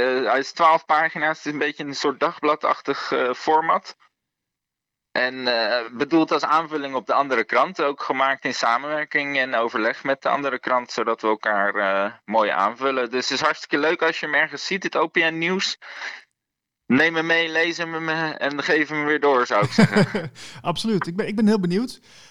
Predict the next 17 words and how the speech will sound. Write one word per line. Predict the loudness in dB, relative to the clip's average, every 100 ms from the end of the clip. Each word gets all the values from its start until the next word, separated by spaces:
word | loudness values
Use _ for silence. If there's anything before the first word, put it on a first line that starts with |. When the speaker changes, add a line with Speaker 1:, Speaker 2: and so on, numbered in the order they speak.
| -12
Speaker 2:
Eh, | -4 -2
de, | 2 2
wa-, | 2
wa-, | 0 0
wa-, | 0 0
waar | 0
is | -2
het | -4
verschil | -6 -2 -2
met | -2 -4
de |
andere | -4 -4 -4
krant, | -2 -4 -2
eh, | -2 -2 -2
in | -4
te | -4
merken? | -4 -2 -6 -8